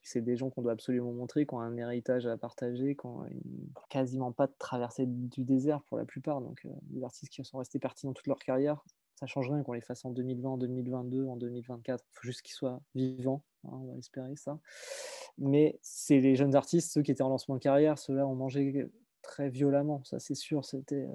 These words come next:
il y a aussi un truc dans la musique contemporaine, il y a une temporalité qui est pas du tout la même que celle des musiques actuelles, où il y a un truc de l'effet de buzz, il faut que ce soit frais, il faut que ce soit nouveau, un album qui sort, il faut qu'il soit défendu dans les, euh, trois, quatre mois sur scène. Euh, euh,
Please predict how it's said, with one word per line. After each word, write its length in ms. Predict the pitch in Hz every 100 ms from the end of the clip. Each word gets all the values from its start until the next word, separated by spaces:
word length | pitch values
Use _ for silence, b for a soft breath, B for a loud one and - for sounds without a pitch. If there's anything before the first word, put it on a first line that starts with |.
| - - 143 151 - 156 _ _ -
il 120 | 175
y 100 | 156
a 100 | 147
aussi 220 | 147 -
un 80 | 147
truc 180 | - 170
dans 100 | 147
la 80 | 143
musique 300 | 147 147 147
contemporaine, 500 | 143 147 143 147 151
il 40 |
y 20 |
a 20 |
une 60 | 131
temporalité 500 | 131 135 131 135 143
qui 80 | 131
est 20 |
pas 60 | 127
du 80 |
tout 80 | 120
la 80 | 131
même 300 | 131 127 127
que 140 | -
celle 260 | 131 127 127
des 80 | 127
musiques 260 | 127 127
actuelles, 380 | 127 - 156 143 B B B B 143
où 140 | 135
il 40 |
y 40 | 139
a 80 | 123
un 100 | 120
truc 220 | - 135
de 280 | 135 131 127
l'effet 320 | 127 - 135
de 80 | 131
buzz, 260 | 147 147
il 80 | 127
faut 160 | - 135
que 80 | -
ce 100 | 127
soit 280 | - 135
frais, 500 | 131 - 139 139 139
il 60 | 131
faut 100 | 127
que 60 | -
ce 100 | 135
soit 220 | 143 135
nouveau, 580 | 135 135 147 147 151 143
un 140 | 135
album 280 | 131 139 135
qui 160 | -
sort, 200 | - 151
il 40 | 135
faut 120 | -
qu'il 80 | -
soit 100 | 135
défendu 480 | 131 - 135 135 139
dans 180 | 131
les, 220 | 123 127 123
euh, 160 | 117 113 b b b b
trois, 220 | - 143
quatre 260 | 139 135 147
mois 400 | 139 143 139 127
sur 240 | - 131
scène. 320 | - 139 139
Euh, 1160 | 123 117 120 117 _ - - _ - _ _ 139
euh, 640 | 135 131 123 120 120 117